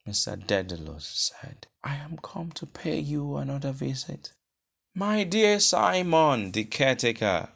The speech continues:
answered in a low voice, "I don't want your custom at all."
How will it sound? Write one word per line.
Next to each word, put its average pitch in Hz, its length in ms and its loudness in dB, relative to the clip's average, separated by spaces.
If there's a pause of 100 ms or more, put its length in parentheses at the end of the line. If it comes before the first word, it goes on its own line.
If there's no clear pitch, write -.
answered 104 600 -8
in 98 200 -6
a 87 100 -6
low 90 400 -2
voice, - 480 -8 (540)
"I 226 100 0
don't 233 240 0
want 208 320 4
your 180 220 4
custom 170 500 0
at 127 220 0
all." 165 440 4